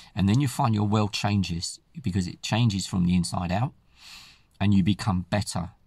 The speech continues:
and better, um, not just physically, but spiritually, mentally, those things are, are so, so important.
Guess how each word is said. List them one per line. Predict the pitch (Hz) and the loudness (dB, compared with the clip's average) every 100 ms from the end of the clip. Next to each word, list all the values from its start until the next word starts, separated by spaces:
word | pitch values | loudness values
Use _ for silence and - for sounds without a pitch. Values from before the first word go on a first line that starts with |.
| - | -8
and | 90 85 | -6 -4
better, | 90 - - 85 _ _ _ _ _ _ _ _ _ - | -6 -6 -10 -12 _ _ _ _ _ _ _ _ _ -6
um, | 170 90 87 85 113 - _ _ _ _ _ _ - | -2 -2 -2 -4 -8 -14 _ _ _ _ _ _ -2
not | 104 107 | 0 0
just | 113 - | -4 -4
physically, | 110 92 - 101 92 | -2 -4 -4 -4 -4
but | - - | -4 -10
spiritually, | - - 95 92 - 101 92 90 _ _ - _ _ _ _ - | -8 -4 -2 -2 -4 -2 -2 -2 _ _ -20 _ _ _ _ 0
mentally, | 92 95 92 90 98 90 87 _ _ _ _ _ _ _ _ _ _ - | 2 4 2 0 -2 -2 -2 _ _ _ _ _ _ _ _ _ _ -8
those | 95 90 | -6 -6
things | - 85 - | -4 -6 -6
are, | 95 - | -12 -12
are | - | -10
so, | - - 196 | -8 -6 -4
so | 185 - | -4 -2
important. | 92 - 196 180 165 | -2 -2 -2 -2 -4